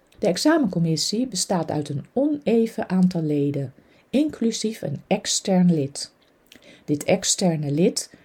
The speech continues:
kan van binnen dezelfde universiteit zijn, bijvoorbeeld een vakgenoot uit een andere discipline, of van buiten de instelling. Bij een opleiding heb je dus een opleidingsvoorzitter of opleidingsdirecteur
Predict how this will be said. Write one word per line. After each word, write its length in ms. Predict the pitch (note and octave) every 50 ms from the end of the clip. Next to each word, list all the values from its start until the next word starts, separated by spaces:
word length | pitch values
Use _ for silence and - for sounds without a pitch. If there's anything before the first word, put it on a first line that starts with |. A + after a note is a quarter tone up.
| _ -
kan 200 | - F#3 E3+ D3+
van 240 | - F3 D#3 D3 C#3
binnen 280 | C#3+ D3+ F#3+ A3+ C4+ G#3+
dezelfde 500 | A#3 A3 - A3 G#3+ G3+ F#3 F#3 - -
universiteit 880 | C#3+ D#3 C#3+ C#3 - D3 C#3+ C#3+ - C3+ - D3 C#3+ D3+ E3+ F3+ -
zijn, 380 | - - G3 G3+ A3 B3 D4+ - _ _ _ _ _
bijvoorbeeld 720 | - D3 D3 D3 - D3+ D3 C#3+ C#3+ C#3+ C#3+ C#3 C#3+ C#3+ -
een 100 | - D3
vakgenoot 720 | C#3 - F#3 F3+ F3+ - - F#3 F3 E3+ D#3+ D#3+ D#3+ D#3 -
uit 180 | - D#3 D#3 D3+
een 120 | D#3+ -
andere 360 | - E3 E3+ E3+ D#3 D3+ D3
discipline, 800 | C#3+ D3+ D3 C#3+ - - D3 C#3+ - - G#3 A3 B3+ C#4 D4+ F#4 - - _ _ _ _ _ _ _ -
of 160 | - D4+ D4
van 200 | - C#4+ B3+ G3
buiten 380 | F3 D3+ C#3+ D3 D3 - - D#3
de 80 | -
instelling. 680 | - C#3+ C#3 C3+ - - - - D3 C#3+ C#3 C#3 C3+ C#3 C#3+ _ _ _ _ _ _ _ _ _ _ _ _ _ _ _ _
Bij 160 | - B3 C4+
een 100 | D4+ F4+
opleiding 680 | - F3 F3+ - E3 D#3+ D#3 D3+ D3+ D#3+ A3+ C4+ C#4 G#3+
heb 160 | A3+ G#3 F#3
je 140 | - F#3 F3
dus 480 | D#3 D#3 D3+ C#3+ D3 - - - - _ _ _ _ _ _ _ -
een 220 | - D#3 D3 -
opleidingsvoorzitter 1300 | - A#3 B3+ B3 - G#3 F#3 E3+ D#3+ D#3 D#3 C#3 - - - F#3 F3 D#3 D3 - - D#3 D3+ D3+ - -
of 160 | - C#3 D3 -
opleidingsdirecteur 1200 | - - G#3+ - G3+ E3+ D#3+ D#3 - D3+ C#3+ C#3+ - - E3+ E3 D#3 D3+ - - F#3 E3+ D#3 D3 C#3+